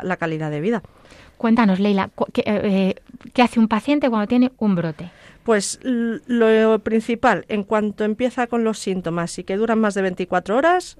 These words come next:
Speaker 1: acudir al médico. Eh, no, no se puede dejar decir, "Esto se me pasa solo", porque generalmente no lo, no lo va a hacer. Entonces, cuando los brotes son más graves, eh, cuando son más severos los síntomas, se va al hospital porque se va a necesitar corticoides a dosis más fuertes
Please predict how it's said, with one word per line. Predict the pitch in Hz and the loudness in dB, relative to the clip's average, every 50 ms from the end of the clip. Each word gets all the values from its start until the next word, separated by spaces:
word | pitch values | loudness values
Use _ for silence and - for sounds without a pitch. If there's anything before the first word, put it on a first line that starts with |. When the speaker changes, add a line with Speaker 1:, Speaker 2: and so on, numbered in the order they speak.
| _ _ | _ _
Speaker 1:
acudir | - 214 196 - 220 226 214 196 | -4 -2 0 2 2 4 4 4
al | 180 160 | 2 0
médico. | 156 156 151 147 - - - - _ _ - - - - - - _ - | 0 -4 -4 -6 -8 -10 -12 -12 _ _ -20 -20 -20 -20 -20 -16 _ -4
Eh, | - - - | -2 0 2
no, | 190 214 220 226 220 | 4 4 4 4 4
no | 208 226 220 | 4 4 2
se | 214 - 233 | 2 0 0
puede | 220 - 220 214 214 202 | 0 2 2 4 4 2
dejar | 202 202 - - 226 214 226 226 220 | 2 0 0 0 2 2 2 2 0
decir, | 202 196 - 220 202 - - | -2 -4 -4 -4 -4 -4 -4
"Esto | 190 196 - - 202 | -6 -4 -2 -2 -4
se | 190 - 190 | -2 -4 -4
me | 185 180 | -4 -4
pasa | - 180 - - 180 | -4 -4 -4 -4 -4
solo", | 175 - 220 226 254 277 285 | -2 0 0 2 2 2 0
porque | - 226 - - - 156 156 139 - - - _ - - - - | -2 -6 -8 -8 -8 -8 -8 -8 -10 -14 -18 _ -14 -12 -12 -12
generalmente | - - 156 156 160 165 170 190 190 214 202 | -10 -10 -8 -6 -4 -4 -4 -2 -2 -2 0
no | 185 175 | 0 0
lo, | 160 165 160 156 147 - - | 0 -2 -2 -2 -4 -4 -2
no | 190 190 180 | -2 -2 0
lo | 175 180 175 | 0 0 0
va | 170 | -2
a | 156 | -4
hacer. | - - 165 156 - _ - - - - - - - _ | -6 -8 -10 -10 -10 _ -20 -20 -20 -20 -20 -20 -20 _
Entonces, | _ - 202 - - - - - | _ 0 0 0 0 -2 -6 -6
cuando | _ - 214 202 185 190 185 180 | _ 0 2 2 4 4 2 2
los | 180 175 170 | 2 0 0
brotes | 180 180 208 208 233 226 - | -2 -2 -2 0 -2 -2 0
son | - 233 | 0 2
más | 233 226 226 214 | 2 2 2 0
graves, | 226 233 262 269 254 247 233 269 - - - - | 0 0 2 2 2 2 0 -2 -4 -10 -18 -16
eh, | - - - - - | -14 -12 -12 -12 -12
cuando | - 151 165 160 151 | -10 -8 -8 -8 -8
son | - - 160 | -8 -8 -6
más | 165 165 - | -6 -6 -6
severos | - 170 180 208 208 208 185 | -4 -2 -2 0 0 0 -2
los | 190 190 - | -2 -4 -2
síntomas, | - 247 240 233 233 220 226 254 285 - - - - - - - - - | 0 0 0 2 2 0 0 0 -2 -6 -12 -20 -20 -20 -20 -20 -20 -16
se | - - - 180 175 | -10 -4 -2 0 0
va | 170 170 | 2 2
al | 170 170 | 0 0
hospital | 180 175 - 214 208 196 233 247 294 311 | -2 -2 -2 -2 0 2 2 2 0 0
porque | - 233 190 - 180 | -4 -6 -6 -4 -6
se | 165 - 185 | -4 -2 0
va | 180 | 0
a | 185 | 2
necesitar | 190 190 - 202 185 - 196 - - 202 196 196 190 | 0 0 -2 -4 -6 -6 -6 -4 -2 0 0 0 0
corticoides | - - 190 185 - 196 196 - 226 233 226 208 208 202 - - | -2 -2 -4 -2 -4 -4 0 2 4 4 4 4 2 0 -2 -2
a | 165 160 | -2 -2
dosis | 170 175 - 190 170 196 | -2 -4 -4 -6 -4 -4
más | 180 180 - | -4 -4 -2
fuertes | - 240 233 226 - 226 233 254 - | 0 0 0 0 -2 -4 -4 -4 -6